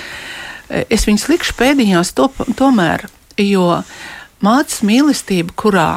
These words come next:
kuras klēpī rosās bērniņš un pēc tam arī, uh, ģimenē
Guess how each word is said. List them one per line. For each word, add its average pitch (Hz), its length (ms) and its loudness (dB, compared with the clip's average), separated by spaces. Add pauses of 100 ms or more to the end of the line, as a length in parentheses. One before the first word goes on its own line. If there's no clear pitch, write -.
(520)
kuras 196 320 -2
klēpī 196 580 -2 (380)
rosās 208 480 0
bērniņš 196 640 0
un 180 120 -2
pēc - 180 -4
tam 208 180 4
arī, 185 220 2
uh, - 760 -4
ģimenē 196 720 2